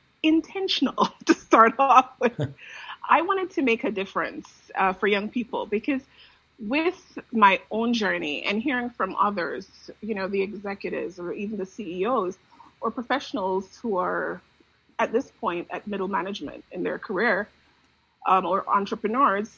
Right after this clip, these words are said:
Speaker 1: I would hear, "Oh, I wish I had known when," or, "If only someone had told me."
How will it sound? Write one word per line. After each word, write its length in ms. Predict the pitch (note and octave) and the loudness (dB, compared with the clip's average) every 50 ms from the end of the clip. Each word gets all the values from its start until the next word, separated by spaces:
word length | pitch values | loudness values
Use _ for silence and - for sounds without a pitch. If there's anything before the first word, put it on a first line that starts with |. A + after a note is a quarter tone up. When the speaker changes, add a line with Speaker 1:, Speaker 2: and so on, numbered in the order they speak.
| _ _ - | _ _ -2
Speaker 1:
I 100 | G3 G3+ | -2 0
would 160 | G3+ G#3 G#3 | 0 0 -2
hear, 440 | G3+ - - B3 G#3+ G3+ F#3+ F#3 G3 - _ _ - - - | -2 -4 -4 -2 0 0 -2 -2 -4 -8 _ _ -20 -8 0
"Oh, 160 | - B3 A#3 | 2 4 4
I 160 | - - A3 | 4 4 2
wish 260 | G#3+ A3+ B3 A#3 - D4 | 0 -2 -4 -4 0 2
I 140 | A#3 G3+ | 2 2
had 260 | A#3+ A3+ A#3+ G3 G#3+ G#3 | 2 0 -2 -2 -2 -4
known 320 | G3+ G3+ G3+ G#3 G3+ G3 | -4 -4 -4 -4 -6 -6
when," 380 | G3+ G3 F3+ F3+ F3 E3+ - - | -6 -6 -6 -6 -6 -6 -8 -6
or, 240 | - F3 F#3 F3+ - - | -4 -2 -2 -2 -4 -6
"If 100 | G#3 G3 - - | -10 -12 -10 -8
only 340 | G#3 G#3+ A3 A3 G#3 G3 | -6 -4 -4 -4 -4 -6
someone 440 | G#3 - _ - A3 G#3 F#3 F3 E3 | -8 -8 _ -6 -4 -4 -4 -6 -6
had 260 | - - F3 D#3+ F#3 | -6 -8 -8 -8 -10
told 300 | - - G#3+ F#3+ G3 G3 | -8 -6 -6 -4 -4 -6
me." 260 | F#3+ - - - A#3 | -8 -10 -12 -12 -14